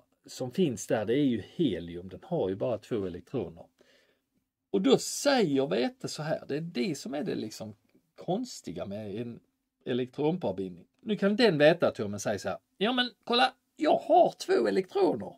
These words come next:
för jag får låna den elektronen från den vätet. Och den vätet där kan säga: 'Kolla, jag har också två elektroner.'" Men om nu bägge de här två ska säga att,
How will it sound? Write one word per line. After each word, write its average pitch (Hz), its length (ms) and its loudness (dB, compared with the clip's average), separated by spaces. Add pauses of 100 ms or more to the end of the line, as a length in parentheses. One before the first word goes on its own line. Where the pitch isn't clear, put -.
(120)
för - 140 -4
jag 226 140 2
får 151 80 2
låna 175 760 4
den 156 320 2
elektronen 139 720 -2
från - 400 -6
den 151 240 0
vätet. - 560 -6 (360)
Och - 360 0
den 190 340 6
vätet 226 360 4
där 208 160 2
kan 170 200 -2
säga: 151 200 6 (300)
'Kolla, - 240 4 (300)
jag 254 260 8
har 160 200 6
också 285 220 0
två 339 240 -2
elektroner.'" 180 600 0 (1200)
Men 202 180 6
om 240 180 4
nu 226 80 6
bägge 233 440 6
de 233 120 2
här 240 140 6
två 220 200 4
ska 180 220 2
säga 170 360 4
att, - 160 -4